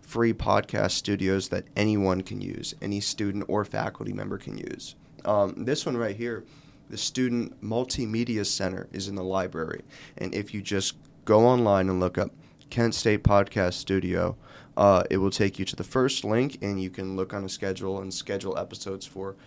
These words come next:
a month in advance. And that's exactly what I do in here. And it's been really cool.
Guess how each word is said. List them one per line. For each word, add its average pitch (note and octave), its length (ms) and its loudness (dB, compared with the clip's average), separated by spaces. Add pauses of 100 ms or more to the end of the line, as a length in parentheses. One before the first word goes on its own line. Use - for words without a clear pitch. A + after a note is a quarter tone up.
(160)
a - 80 -8
month G#2 260 -4
in G2 80 -6
advance. F#2+ 500 -8
And G#2 160 -8
that's A2+ 200 -6
exactly G#2 520 -4
what F#2+ 140 -6
I G2 160 -4
do F#2 200 -12
in F2+ 100 -16
here. F2 300 -14 (140)
And F#2+ 240 -8 (280)
it's G#2+ 120 -6
been G#2+ 140 -6
really G#2 140 -4
cool. G2+ 240 -8